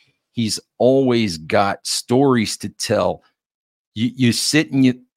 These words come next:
you sit in a Wink Martindale press conference and you always come away with things to write about. You always chuckle. You always ha-, you, you always wind up,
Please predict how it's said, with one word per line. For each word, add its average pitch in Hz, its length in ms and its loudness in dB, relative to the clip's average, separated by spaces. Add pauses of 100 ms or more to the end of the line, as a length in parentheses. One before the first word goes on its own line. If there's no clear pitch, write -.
(500)
you 131 100 2
sit 151 300 2
in 151 100 4
a 131 60 4
Wink 131 320 2
Martindale 123 540 0
press - 360 -2
conference 110 520 -4
and 113 120 2
you 131 160 0 (160)
always 127 720 2
come 113 280 0
away 107 280 0
with 98 260 -6
things 110 300 -2
to 104 120 -8
write 95 320 -4
about. 82 340 -8
You 110 260 -8
always 120 720 0
chuckle. - 560 -4 (460)
You 110 200 -4
always 120 600 0 (280)
ha-, 107 280 -2
you, 104 260 -6
you 110 280 -6
always 120 520 2
wind 104 440 -2
up, 98 240 -2